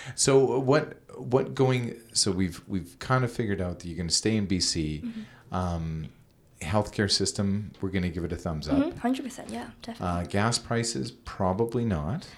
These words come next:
Speaker 2: Yeah, I mean, maybe when I, like, drive here, I'll be
Speaker 1: Mm-hmm.
Speaker 2: able to give a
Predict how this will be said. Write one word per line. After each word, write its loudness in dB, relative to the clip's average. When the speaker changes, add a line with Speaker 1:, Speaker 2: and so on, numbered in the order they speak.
Speaker 2:
Yeah, 0
I 2
mean, 4
maybe 0
when 0
I, 0
like, -10
drive -8
here, -2
I'll 0
be 0
Speaker 1:
Mm-hmm. 2
Speaker 2:
able -4
to -14
give -10
a -10